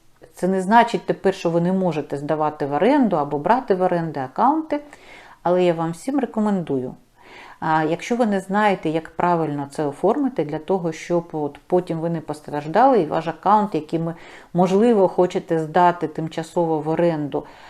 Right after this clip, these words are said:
а, а потім, а, знов ним користатися, і щоб він мав, е, і щоб він до вас повернувся, і от не було такої ситуації, я все ж таки вам рекомендую, перед тим, як ви зробите цю операцію, звернутись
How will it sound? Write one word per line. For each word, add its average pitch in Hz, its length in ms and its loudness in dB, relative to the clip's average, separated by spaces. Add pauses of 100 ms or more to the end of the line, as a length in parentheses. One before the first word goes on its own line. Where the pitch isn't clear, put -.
(180)
а, 156 340 2
а 151 140 2
потім, 160 600 2
а, 143 180 -2
знов 170 340 -2
ним 151 160 -4
користатися, 247 880 0
і 156 160 2
щоб - 260 -8
він 147 240 -6
мав, 147 260 -4 (100)
е, 143 200 -6
і 160 60 -8
щоб 170 240 -4
він 160 280 0
до 143 100 -2
вас 143 380 -4 (180)
повернувся, 160 720 2
і 139 160 -4
от 139 240 -6
не 151 120 -4
було 151 360 0
такої 139 560 -4 (100)
ситуації, 175 840 -2 (580)
я 170 160 0
все 208 300 2
ж 208 120 -4
таки 165 220 -4
вам 160 240 -2
рекомендую, 147 720 -4
перед 190 320 -4
тим, 165 160 -4
як 143 180 -6
ви 139 120 -4
зробите 143 460 -6
цю - 160 -8
операцію, 214 540 -2
звернутись 170 880 -2